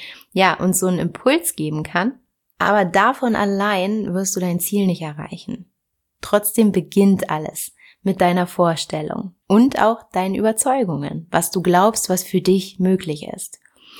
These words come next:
Und dann, wenn du dein Mindset und deine innere Einstellung im Griff hast,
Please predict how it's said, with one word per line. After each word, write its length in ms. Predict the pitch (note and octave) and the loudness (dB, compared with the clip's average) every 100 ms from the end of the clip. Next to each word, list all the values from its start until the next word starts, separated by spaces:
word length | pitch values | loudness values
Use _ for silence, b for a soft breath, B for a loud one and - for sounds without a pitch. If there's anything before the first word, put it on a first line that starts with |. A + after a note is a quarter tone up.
| B B | B B
Und 180 | F#3+ F#3+ | 2 4
dann, 280 | G3+ C4 E4+ B B B B | 4 2 0 B B B B
wenn 160 | F#3+ G#3 | 2 4
du 80 | G3+ | 6
dein 200 | F3+ F3 | 4 2
Mindset 540 | E3+ A#3 - B3 A#3+ | 2 2 2 -2 0
und 160 | F#3+ F#3 | 0 2
deine 400 | F3+ F3+ F3 - - | 2 2 0 -2 2
innere 360 | B3+ C4+ F#3+ - | 4 4 2 -2
Einstellung 580 | D#3+ D3+ - D#3+ E3 | -2 -4 -4 -4 -4
im 120 | D#3+ D#3+ | -4 0
Griff 300 | F3+ F3 - | 0 0 -2
hast, 440 | - - - | -2 -4 -8